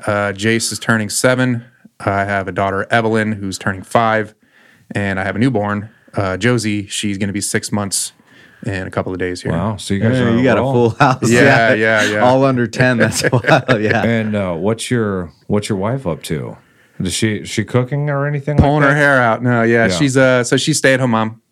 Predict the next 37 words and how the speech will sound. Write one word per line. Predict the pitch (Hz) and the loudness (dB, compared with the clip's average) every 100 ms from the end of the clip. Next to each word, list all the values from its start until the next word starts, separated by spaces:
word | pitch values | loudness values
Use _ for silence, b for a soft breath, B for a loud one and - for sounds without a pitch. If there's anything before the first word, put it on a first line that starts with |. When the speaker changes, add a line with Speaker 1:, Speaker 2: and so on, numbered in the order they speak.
| - | -2
Speaker 1:
Takes | 120 92 | 0 0
Speaker 2:
Okay. | |
Speaker 1:
care | 131 | 0
of | 110 | 0
the | |
kids | 110 110 107 104 | -2 -2 -2 -4
and, | 98 | -4
uh, | 92 92 | -2 2
Speaker 2:
Always? | 117 127 143 127 | 2 2 -2 -2
Never, | 107 117 | 0 2
Speaker 1:
we | 107 | 0
Speaker 2:
did | 104 104 | -2 -2
she | 104 | 0
Speaker 1:
homeschool. | 120 | 0
Speaker 2:
ever | 107 110 104 - - | 0 -4 -6 -8 -4
cook | 120 117 | -2 0
or | 123 | -2
anything? | 120 120 131 127 | -2 -4 -4 -4
She's | - 107 | -2 0
always | 110 98 | 0 -2
supported | - 98 104 98 87 92 | -6 -6 -4 -2 -2 -4
your | 90 | -4
career. | - 101 98 | -2 -2 -2
'Cause | 113 | -2
this, | 135 180 123 | -2 -4 0
what | |
Speaker 1:
Yeah. | - - | 0 2
Speaker 2:
you're | 202 | 0
doing | 196 220 110 | 0 0 0
is | 104 98 | -2 -2
not | 101 92 | -4 -2
always | 90 98 85 71 | -2 -4 -4 -4
easy | 131 104 82 | -2 -2 -4
for | 78 82 73 | -8 -8 -8
a | |
family. | 73 139 95 - 165 | -4 -4 -4 -2 2
Speaker 1:
No. | 156 147 147 143 | 4 4 4 2